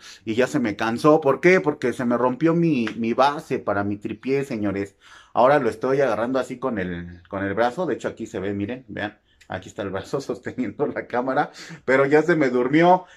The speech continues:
Entonces, entonces, ponme en la cajita de los comentarios. Eh, hay también claves, ¿eh? Códigos, mejor dicho, códigos donde te hacen algunos descuentos.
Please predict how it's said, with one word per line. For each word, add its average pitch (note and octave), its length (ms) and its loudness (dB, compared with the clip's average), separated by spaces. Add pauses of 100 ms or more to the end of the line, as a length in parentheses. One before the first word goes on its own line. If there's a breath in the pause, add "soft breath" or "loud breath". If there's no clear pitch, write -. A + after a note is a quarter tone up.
Entonces, G#3+ 1080 6
entonces, F#3+ 600 4
ponme G#3+ 320 2
en G3+ 40 2
la F#3 100 2
cajita F3 280 2
de F3+ 60 6
los F3 120 4
comentarios. F3 680 2 (320 soft breath)
Eh, A#2 460 4
hay E3 160 4
también F#3 360 2
claves, F3+ 540 4
¿eh? G3+ 260 6
Códigos, F#3+ 520 4
mejor D3+ 300 0
dicho, D#3+ 360 -2
códigos E3 400 4
donde G#2+ 220 -4
te - 100 -2
hacen C3 180 -4
algunos A#2+ 400 -2
descuentos. C#3 640 -2